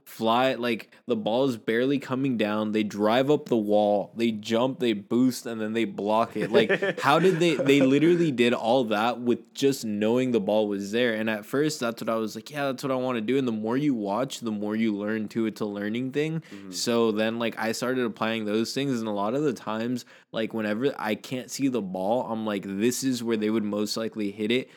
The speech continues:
Speaker 1: I just, like, jump back and, like, boost, and I always, like, block it or something without even, like, looking at the ball. It's just, like, a sense that you have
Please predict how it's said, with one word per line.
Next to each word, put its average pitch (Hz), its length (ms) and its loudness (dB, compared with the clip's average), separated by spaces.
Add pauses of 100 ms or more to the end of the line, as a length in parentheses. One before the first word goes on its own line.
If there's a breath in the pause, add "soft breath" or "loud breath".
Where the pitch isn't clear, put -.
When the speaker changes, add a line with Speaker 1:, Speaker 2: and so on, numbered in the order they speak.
(140)
Speaker 1:
I 107 120 -8
just, 120 280 -6
like, 107 280 -6
jump 120 440 -6
back 117 340 -4
and, 117 160 -10
like, 101 300 -10
boost, 135 440 -2
and 113 140 -10
I 110 100 -4
always, 117 460 0
like, 92 200 -4
block 107 340 -4
it 107 60 -6
or 98 100 -4
something 101 380 -10
without 107 280 -2
even, 113 260 -2
like, 104 220 -8
looking 110 440 -2
at 101 120 -10
the 98 80 -10
ball. 98 280 -6
It's 95 200 -10
just, - 260 -10
like, 107 140 -4
a 101 80 -6
sense 101 360 -10
that 107 120 -4
you 101 160 -6
have 98 380 -6